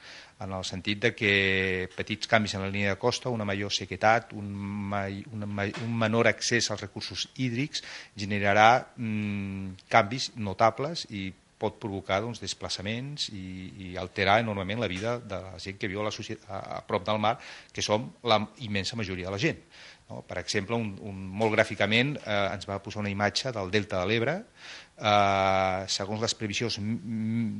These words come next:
di-, les diverses previsions que s'han fet a poques dècades vista, quina alteració pot tenir la línia de costa en una zona tan plana com és el Delta de l'Ebre, i en les previsions més alarmistes,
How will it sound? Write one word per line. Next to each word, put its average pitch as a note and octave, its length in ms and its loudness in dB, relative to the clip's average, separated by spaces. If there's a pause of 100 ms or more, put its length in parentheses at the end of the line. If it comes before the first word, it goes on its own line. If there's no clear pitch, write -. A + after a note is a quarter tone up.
di-, G#2+ 220 0
les G#2+ 260 -2
diverses A#2 300 2
previsions A2+ 580 0
que A2 80 -8
s'han G2+ 240 -2
fet C#3 400 0
a G2 240 0
poques - 480 0
dècades F#2+ 400 -2
vista, C3+ 460 -2
quina A#2 240 -2
alteració A2+ 500 0
pot G#2 160 -4
tenir G#2+ 220 -2
la G#2 80 2
línia G#2+ 320 2
de F#2+ 100 0
costa C3 400 2 (300)
en F#2+ 100 -4
una G#2 160 -4
zona G#2+ 240 -2
tan F#2 160 -4
plana G#2+ 240 0
com F#2+ 80 -6
és F2+ 140 -10
el F2 80 -12
Delta F#2 240 -8
de G#2 80 -6
l'Ebre, A2+ 240 -2 (640)
i A2 180 4
en G2+ 140 2
les F#2+ 100 -4 (300)
previsions G2 400 -2
més G2+ 180 -4
alarmistes, A2 760 0